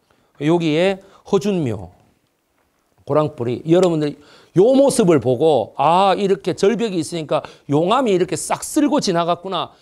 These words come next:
요 정도 생각을 하시면 안 되고 아, 이게 옛날에는, 자, 그래서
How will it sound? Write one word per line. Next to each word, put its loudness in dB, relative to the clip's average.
요 4
정도 0
생각을 -6
하시면 -8
안 -8
되고 -4
아, -4
이게 -2
옛날에는, -6
자, -20
그래서 -6